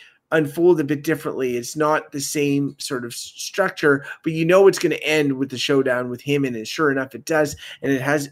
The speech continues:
emotional impact because it does. And I'm trying to be elusive here so I don't spoil the movie. But, but I just think I, I, I have no sense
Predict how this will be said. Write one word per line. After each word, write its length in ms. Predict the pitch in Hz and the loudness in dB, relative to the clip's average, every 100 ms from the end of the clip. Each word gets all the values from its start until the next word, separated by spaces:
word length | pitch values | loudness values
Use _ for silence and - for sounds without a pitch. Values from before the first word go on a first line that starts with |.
| _ | _
emotional 540 | 139 135 147 - 143 - | 0 0 0 -2 -8 -6
impact 480 | 175 151 143 127 - | -6 -4 -4 -4 -6
because 320 | 113 127 104 | -12 -12 -12
it 100 | 92 | -6
does. 260 | 120 117 | -4 -4
And 120 | 117 110 | -6 -10
I'm 80 | |
trying 240 | 113 127 120 | -8 -6 -6
to 60 | |
be 180 | 110 110 | -6 -8
elusive 400 | 90 120 120 101 | -8 -8 -10 -14
here 180 | 107 104 | -14 -12
so 140 | - | -8
I 60 | 107 | -8
don't 220 | 110 110 | -8 -10
spoil 320 | - - 117 | -12 -4 -4
the 80 | 113 | -4
movie. 420 | 135 220 180 143 143 - - _ | 2 4 4 2 -4 -18 -20 _
But, 260 | 156 139 - _ _ _ _ _ - - _ | 4 4 -2 _ _ _ _ _ -20 -20 _
but 120 | 147 | 2
I 100 | 151 | 2
just 220 | 156 185 | 0 -4
think 240 | 196 165 - | -4 -4 -2
I, 220 | 135 127 - - - | 2 2 0 -12 0
I, 300 | 165 170 - | 2 2 0
I 100 | 156 | 0
have 220 | 160 175 | 2 0
no 280 | 160 156 196 | 0 2 2
sense 560 | 208 - 190 151 113 | 2 -2 0 -2 -4